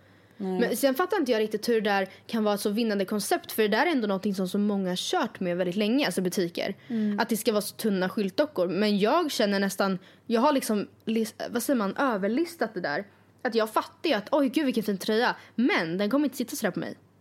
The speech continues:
Speaker 1: Nej.
Speaker 2: Och då är det mycket, eller
Speaker 1: Och det behöver inte betyda att den kommer sitta dåligt.
Speaker 2: Nej, men det blir inte, för gemene man är inte, eh, realistiskt för
Speaker 1: Mm.
Speaker 2: hur den kommer sitta på en. Alltså det, för, eh,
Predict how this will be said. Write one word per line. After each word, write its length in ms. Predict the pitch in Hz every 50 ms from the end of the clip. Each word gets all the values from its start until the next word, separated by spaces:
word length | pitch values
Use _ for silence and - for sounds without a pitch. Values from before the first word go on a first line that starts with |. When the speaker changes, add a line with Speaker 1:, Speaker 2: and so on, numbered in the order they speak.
| _ _ _ _ _ _
Speaker 1:
Nej. 360 | - 220 214 202 196 196 196 - - - - - - -
Speaker 2:
Och 120 | 208 226
då 140 | 214 254 262
är 60 | 294
det 100 | 320 311
mycket, 480 | 262 262 269 254 262 - - 277 233 214
eller 280 | 240 254 240 240 233 233 - - - - -
Speaker 1:
Och 100 | - 226
det 80 | 220
behöver 160 | 240 294 330
inte 120 | 339 262 220
betyda 300 | 202 190 202 196 185 185
att 60 | 180
den 120 | 190 180
kommer 140 | 185 185 185
sitta 240 | 180 - 185 - 170
dåligt. 640 | 180 202 240 220 196 208 262 262 - - - - - 269
Speaker 2:
Nej, 320 | 262 294 320 349 359 339
men 180 | 294 294 277 254
det 80 | 285
blir 140 | 226 247 277
inte, 280 | 269 233 - 254 247 247 247 - - -
för 320 | - - 254 247 247 - - -
gemene 600 | 240 226 269 277 262 254 240 220 214 233 247 254
man 480 | 262 285 330 302 233 202 233 247 269 277 - - - -
är 240 | - 202 196 190
inte, 540 | 190 190 190 180 170 - - 190 185 175 175 170 - _ _ _ _ _ _ _ _ _ _ _ _ _ _ _ _ _ _ _ _ -
eh, 120 | 208 - - - -
realistiskt 1000 | - 202 208 208 220 240 247 247 - - - 196 185 - - - - - - -
för 80 | - 208 196
Speaker 1:
Mm. 80 | 185 190
Speaker 2:
hur 100 | 185 180
den 100 | 180 180
kommer 200 | - 202 202 202
sitta 300 | - 277 - - 359 302
på 240 | - - - -
en. 140 | 87 82 -
Alltså 160 | 226 220 -
det, 180 | 214 226 240 233 - - - - - -
för, 100 | - 262
eh, 260 | - - - 143